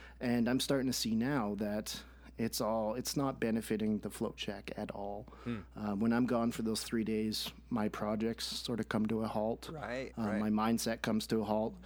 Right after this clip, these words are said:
Speaker 1: And come back on Friday, when I get back to the shack, it's playing catch up.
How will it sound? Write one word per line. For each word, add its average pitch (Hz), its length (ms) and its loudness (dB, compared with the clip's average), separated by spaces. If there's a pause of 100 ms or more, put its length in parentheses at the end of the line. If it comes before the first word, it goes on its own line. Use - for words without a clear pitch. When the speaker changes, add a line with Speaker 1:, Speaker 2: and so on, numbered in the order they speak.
(420)
Speaker 1:
And 113 340 2
come 117 200 2
back 113 260 0
on 107 140 0
Friday, 120 460 2
when 110 500 2 (200)
I 107 80 0
get 107 160 -2
back 110 240 0
to 104 80 -6
the 107 100 0
shack, 143 440 0
it's 117 280 -2
playing 110 360 0
catch - 280 -2
up. - 220 -6